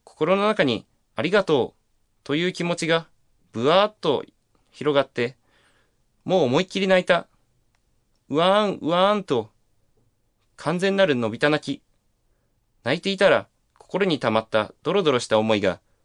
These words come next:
どんどん流れていくような感じだった。友達は失恋してないけど、一緒に泣いてくれた。時々よしよし、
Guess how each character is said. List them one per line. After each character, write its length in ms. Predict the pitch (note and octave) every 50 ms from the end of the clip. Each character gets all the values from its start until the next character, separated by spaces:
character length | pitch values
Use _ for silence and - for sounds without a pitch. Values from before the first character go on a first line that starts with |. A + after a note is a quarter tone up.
| _ _ _ _
ど 140 | - C#3+ G3
ん 40 | G#3
ど 120 | F#3 D#3
ん 60 | B2+
流 120 | G#2+ G#2 G#2 B2 F3
れ 80 | G3+
て 120 | G3+ - B2+
い 100 | A2 F#2+
く 80 | -
よ 80 | A2+ A#2+
う 20 |
な 120 | C3 C3 A#2
感 180 | - G2+ G2+
じ 80 | G2 G2+
だ 80 | A2 A2
っ 80 | -
た。 180 | - F#2 E2 - _ _ _ _ _ _ _ _ _ _ _ _ _ _ _ _ _ _ _ _ _ _ _ _ _ _
友 200 | - B2+ C3 D3+
達 220 | D#3 F#3+ G3 - F#3+
は 80 | G3 F#3+
失 220 | - - - D3
恋 140 | D#3+ F3 F3+
し 80 | -
て 100 | - F#3
な 120 | F3+ F#3 F3+
い 40 | F3+
け 120 | - A#2+
ど、 200 | G2+ F#2 F2 _ _ _ _ _ _ _ _ _ _ _
一 100 | - -
緒 140 | - - D#3+
に 100 | F3 E3+
泣 140 | D#3+ D#3 D#3+
い 20 |
て 100 | D#3 E3+
く 60 | - E3+
れ 100 | D#3 -
た。 220 | D3 D3 - - _ _ _ _ _ _ _ _ _ _ _ _ _ _
時 200 | - - A2 C#3+
々 120 | D3 F3+ F3+ F3
よ 160 | E3 F3 G3
し 120 | - E3+
よ 100 | E3+ F3+
し、 220 | F3+ - - -